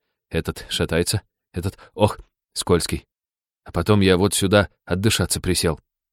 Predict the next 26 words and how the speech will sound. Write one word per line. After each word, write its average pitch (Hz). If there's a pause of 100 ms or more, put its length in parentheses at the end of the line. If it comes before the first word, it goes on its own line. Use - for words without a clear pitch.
(220)
Джек, 120
не 113
выдержав, 113
присоединился 104
к 87
загадочным 90
поискам, 98
шлёпая 113
прямо 85
по 101
мелководью 101
и 131
как 117
сетью 120
прочёсывая 98
его 82
сканером. 67 (460)
Не 98
прошло 180
и -
трёх 160
минут, 143
как 101
киборг 143
триумфально 110
поинтересовался: 95